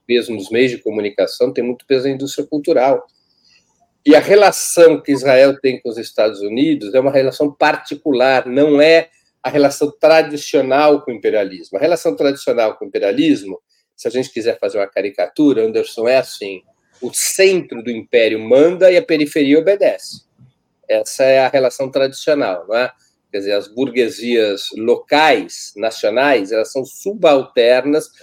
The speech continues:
as burguesias internas, eu prefiro essa expressão, elas são subalternas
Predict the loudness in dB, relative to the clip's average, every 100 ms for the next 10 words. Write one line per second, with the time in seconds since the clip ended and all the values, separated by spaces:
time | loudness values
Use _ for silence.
0 | _ -12 -6 -4 -2 0 -2 -4 -8 -2
1 | 2 2 0 -8 -12 -18 -12 -4 -4 -4
2 | -12 -14 -14 -4 0 0 -4 _ -4 -2
3 | -2 -2 -2 -6 -8 -2 0 4 4 4
4 | 0 2 4 2 0 -2 -4 -12